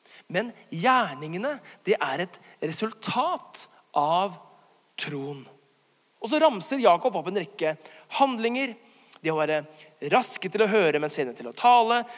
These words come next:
bli sene til å bli sint, legge av urenhet og ondskap,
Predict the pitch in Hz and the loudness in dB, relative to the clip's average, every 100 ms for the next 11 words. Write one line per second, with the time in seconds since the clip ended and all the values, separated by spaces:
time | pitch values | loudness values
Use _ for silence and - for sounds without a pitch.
0 | - - - - 160 123 - 127 127 - | -18 -16 -8 -2 -2 -4 -8 -6 -6 -6
1 | - 262 302 - - - - - 147 160 | -4 -4 -4 -12 -20 -20 -20 -6 -4 -2
2 | - 156 190 214 - 240 202 151 143 151 | 0 2 2 -2 -8 -10 -8 -6 -6 -2
3 | 180 - - - 240 - - 254 254 | -4 -4 -6 -4 -6 -6 0 0 0